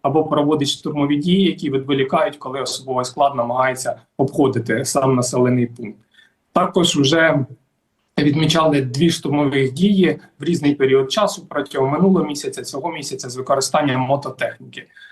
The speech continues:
Е, противник намагається все ж таки, незважаючи на, е, водну перешкоду,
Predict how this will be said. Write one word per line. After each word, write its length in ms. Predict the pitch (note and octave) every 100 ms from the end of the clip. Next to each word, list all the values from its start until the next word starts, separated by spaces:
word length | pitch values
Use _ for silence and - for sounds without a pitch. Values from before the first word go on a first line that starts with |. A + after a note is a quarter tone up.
| -
Е, 140 | C3 B2+
противник 500 | E3+ D3+ F3+ D3 C#3+
намагається 680 | C#3 C#3 D3 C#3 B2+ -
все 220 | A2+ D3 C#3
ж 100 | -
таки, 340 | - B2 A#2 A#2 -
незважаючи 680 | C#3 C3+ C#3 C#3 C3+ B2 C3
на, 340 | B2+ C3 B2 - - _ -
е, 340 | B2 A#2+ B2 B2
водну 260 | D#3 D3+ C#3+
перешкоду, 800 | D3 D3 C#3+ - D3 B2+ C3